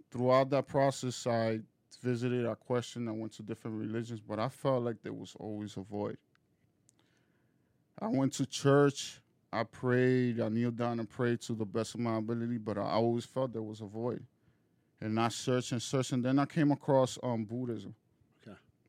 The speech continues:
Speaker 1: Where I, where I started reading the teachings,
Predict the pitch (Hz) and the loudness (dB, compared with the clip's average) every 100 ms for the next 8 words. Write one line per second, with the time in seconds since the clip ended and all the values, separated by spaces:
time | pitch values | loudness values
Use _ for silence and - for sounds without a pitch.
0 | _ _ _ _ _ _ _ _ - 110 | _ _ _ _ _ _ _ _ -10 0
1 | 113 113 113 - 110 113 113 - 131 123 | 4 4 2 -2 0 2 2 2 2 4
2 | 123 131 127 123 110 - 127 123 - 127 | 2 2 4 2 0 -4 -4 -2 2 2
3 | 120 | 2